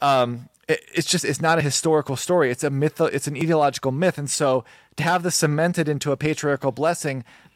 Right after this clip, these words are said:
as if this is coming from God is laughable. It's just, it's so bad. And this is from tw-, this is from not, uh, ten years ago. It's not,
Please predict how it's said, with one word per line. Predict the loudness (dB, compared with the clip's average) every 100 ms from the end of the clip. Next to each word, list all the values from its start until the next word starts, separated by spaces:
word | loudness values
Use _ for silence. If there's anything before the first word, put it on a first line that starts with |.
| -2
as | 0 0 0
if | 0 2
this | 0 2
is | 0 0
coming | -6 -2 -2
from | -2 -2
God | 0 2 0
is | 0 -2
laughable. | 2 2 0 -2 -2
It's | -2 -4 0
just, | 0 0 -10 -20 -18 -2
it's | -2 -2
so | -2 0 2 0 -2 -18 _ _ -16 -4
bad. | 0 2 2 2 0 -4
And | 0 0
this | 0
is | -2 0
from | -2
tw-, | -2 -2 -2
this | -2
is | 0
from | 0 0 -4
not, | 0 2 4
uh, | 2
ten | 2 2
years | 2 0
ago. | -2 -2 -2
It's | -4 0
not, | 2 2